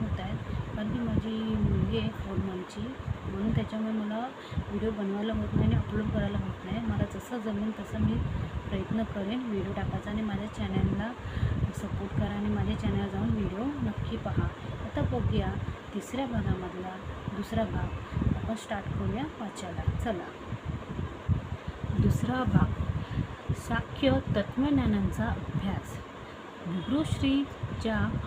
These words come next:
आश्रम सोडल्यावर गौतम आलारकालम मुनीचे वसतिस्थान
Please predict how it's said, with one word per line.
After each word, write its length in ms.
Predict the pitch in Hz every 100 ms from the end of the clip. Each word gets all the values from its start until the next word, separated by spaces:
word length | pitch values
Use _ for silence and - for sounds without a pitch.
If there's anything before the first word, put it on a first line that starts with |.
| 233
आश्रम 460 | - 262 254 233 247 247 - -
सोडल्यावर 760 | 214 196 196 247 262 202 202 196 190
गौतम 600 | 180 165 - 269 233 240 - - -
आलारकालम 1200 | - - - 190 240 262 262 262 220 190 208 196 240 - - - - 196
मुनीचे 640 | 202 240 254 - 196 196 202 202
वसतिस्थान 1300 | 208 - - 269 - - - - - - 196 180 208